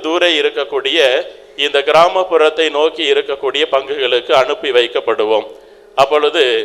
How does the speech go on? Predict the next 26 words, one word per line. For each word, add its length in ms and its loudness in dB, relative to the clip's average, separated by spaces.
அஹ், 360 2
நான் 200 2
இந்த 160 -4
பணி 200 2
செய்யக்கூடிய 580 0
எல்லா 220 2
இடங்களுக்கும் 600 -4
சென்று 280 -4
பார்க்கக்கூடிய 640 0
ஒரு 220 -4
இடத்திலே 440 -2
அந்த 160 -2
என்ன 120 -4
சொல்லுவோம், 340 -4
லீடர்னு 480 -4
சொல்லுவது 320 -2
போல 220 -2
அந்த 220 0
பணிக்கு, 420 -4
அஹ், 280 2
பொறுப்பாக 600 4
நான் 260 -2
இருந்தேன். 340 0
அப்படி 320 -2
என்று 140 -6
சொன்னால் 320 0